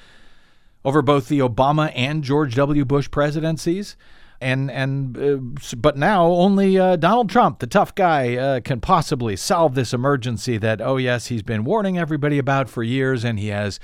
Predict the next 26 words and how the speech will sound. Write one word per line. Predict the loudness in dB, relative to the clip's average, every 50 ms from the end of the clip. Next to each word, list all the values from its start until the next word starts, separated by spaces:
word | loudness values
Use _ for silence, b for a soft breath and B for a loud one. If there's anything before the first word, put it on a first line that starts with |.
| B B B B
made | B -4 -4 -2 -2 -2 -2
even | -2 -2 -2 -2 -2 -2 -4 -4 -2
worse | -2 -2 -2 -2 -4 -6 -8
during | -6 -4 -4 -4 -4 -4
his | -6 -8 -8 -8
presidency. | -8 -10 -10 -10 -10 -12 -14 -16 -16 -16 -16 -16 -18 -18 -20 b b b b b b
So | b 2 2 2 2 0 -2 -8 -18 -20 -16 -14
chaos | -6 -2 0 2 2 2 2 0 0 -2 -4 -6 -8 -12 -14 B B B B B B B B B B B B B B B B B B -2
works | 4 4 6 4 4 0 -4 -10 -10 -10 -10 -12 -14 -16 -6 -2
to | 0 2 2
his | 2 2 0 0
advantage | -2 0 0 0 -2 -2 -2 -2 -2 -4 -4 -6 -8
in, | -4 -4 -2 0 0 0 0 2
uh, | 2 2 0 0
in | -2 -2 -2 0
many | 0 0 0 0
ways, | 0 0 0 0 0 0 -2 -2 -4 -4
and | -4 -4 -4 -4
I | -4 -4 -4 -2
would | 0 -2 -2 -2
argue, | -2 -2 -2 -2 -2 -2 -2 0 0 0 0
uh, | 0 0 0
particularly | -2 -4 -8 -8 -10 -10 -6 -4 -2 -2 -2 -2
at | -2 -4 -4
the | -4
border | -2 0 0 0 0 2 2 2 2 0 -2